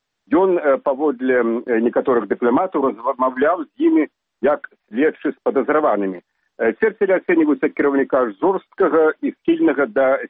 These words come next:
сілавых і рэпрэсіўных, э, метадаў. Выглядае, што на месцы К Д Б, замест Вакульчыка, э, тут Лукашенко, калі ён разлічвае на нейкія, э, рэпрэсіўныя меры, нічога не страціць. Увогуле, ўсё гэта сведчыць пра тое, што Лукашенко пацвярджае абраны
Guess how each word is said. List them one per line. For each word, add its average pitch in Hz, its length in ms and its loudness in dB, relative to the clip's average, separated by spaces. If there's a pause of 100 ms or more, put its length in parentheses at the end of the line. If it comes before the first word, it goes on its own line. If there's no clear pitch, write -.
сілавых 120 400 2 (160)
і 127 160 4
рэпрэсіўных, 127 720 0
э, 120 240 2
метадаў. 107 320 0
Выглядае, 170 480 0
што 165 240 -2 (380)
на 139 180 2
месцы 147 480 0
К 143 80 0
Д 139 160 0
Б, 196 400 0
замест 127 340 -2
Вакульчыка, 151 680 0
э, 123 600 2 (100)
тут 156 180 0 (380)
Лукашенко, 151 580 -2
калі 139 240 0
ён 127 80 2
разлічвае 127 640 0
на 120 80 2
нейкія, 123 480 2
э, - 40 -20 (840)
рэпрэсіўныя 131 640 2
меры, 156 320 4
нічога 170 400 0
не 147 80 0
страціць. 104 480 -4 (340)
Увогуле, 202 460 0
ўсё - 160 0
гэта - 240 -4
сведчыць 160 380 -2
пра 143 120 0
тое, 190 380 2
што 135 160 -2
Лукашенко 160 560 -2
пацвярджае 165 640 -2
абраны 139 640 -2